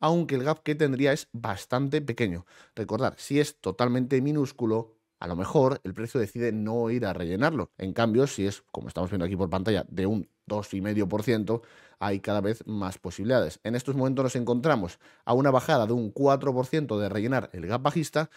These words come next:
y a una subida de un once por ciento de rellenar el gap alcista. Ahora, señores, quiero pasar con la noticia positiva. Los gaps de la C M E nos informan o nos van a alertar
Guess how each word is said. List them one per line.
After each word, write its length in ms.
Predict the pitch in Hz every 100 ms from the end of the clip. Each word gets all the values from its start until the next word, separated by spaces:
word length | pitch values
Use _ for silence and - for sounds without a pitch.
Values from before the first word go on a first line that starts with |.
| - -
y 140 | 151
a 80 | 139
una 200 | 147 156
subida 500 | - 147 151 147 147
de 100 | 139
un 180 | 143 - -
once 400 | 156 156 - 110
por 220 | 139 143
ciento 420 | 131 127 131 131
de 140 | 139
rellenar 500 | 135 139 131 107 117 -
el 200 | 117 104
gap 240 | 101 -
alcista. 480 | - 78 - 76 - -
Ahora, 160 | 170
señores, 300 | 190 208 214
quiero 160 | 214 214
pasar 220 | 185 196
con 180 | 196 175
la 80 | 156
noticia 420 | 147 151 185 208
positiva. 420 | 175 143 135 147 120
Los 260 | 135 139
gaps 240 | 165 226 185
de 60 |
la 80 | 147
C 100 | 170
M 280 | 139 165 233
E 40 |
nos 260 | 214 156 -
informan 600 | 131 202 196 196 247 - -
o 100 | 110
nos 180 | 113 135
van 180 | 180
a 140 | 170 143
alertar 800 | 123 123 123 135 196 208 226